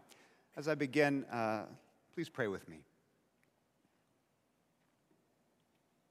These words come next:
Heavenly Father, please send your Spirit on us now to fill up and support us in every weakness,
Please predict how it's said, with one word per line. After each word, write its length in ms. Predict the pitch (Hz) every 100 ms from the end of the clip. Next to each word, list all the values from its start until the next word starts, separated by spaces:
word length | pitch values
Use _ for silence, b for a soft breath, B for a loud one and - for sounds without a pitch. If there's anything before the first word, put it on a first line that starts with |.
| _ _ _ _ _ _ _ _ _ _ _ _ _ _ -
Heavenly 300 | 139 131 127
Father, 500 | 127 135 135 135 131 110 - - - - _ _ _ _ -
please 160 | 151
send 240 | - 139 123
your 100 | 120
Spirit 460 | - - 120 113
on 160 | 101 104
us 180 | 101 -
now 340 | 98 90 90 98 _ _ _ _ _ _ _ _ _ _ _ _ _ -
to 40 | -
fill 200 | 143 143
up 220 | 135 131
and 140 | 131 113
support 420 | - - 139 127
us 240 | 117 -
in 140 | 120 110
every 320 | 127 120 120
weakness, 680 | 104 95 87 85 - -